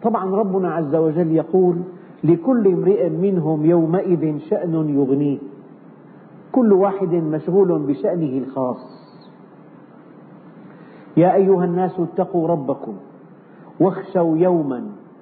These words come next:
لا يجزي والد عن ولده ولا مولود هو جاز عن والده شيئا إن وعد الله حق. لا الأب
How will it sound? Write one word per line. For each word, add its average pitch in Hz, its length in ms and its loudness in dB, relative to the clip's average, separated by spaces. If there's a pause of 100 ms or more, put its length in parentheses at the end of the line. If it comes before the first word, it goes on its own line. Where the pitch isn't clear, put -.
(200)
لا 170 200 4
يجزي 170 520 2
والد 170 440 2
عن 160 240 0
ولده 185 580 2 (440)
ولا 175 340 2
مولود 156 540 2
هو 156 400 0
جاز 185 360 0
عن 160 320 -2
والده 151 600 0
شيئا 143 380 -4 (720)
إن 151 160 2
وعد 135 320 -2
الله 127 400 -4
حق. 101 320 -16 (920)
لا 160 160 4
الأب 160 560 -2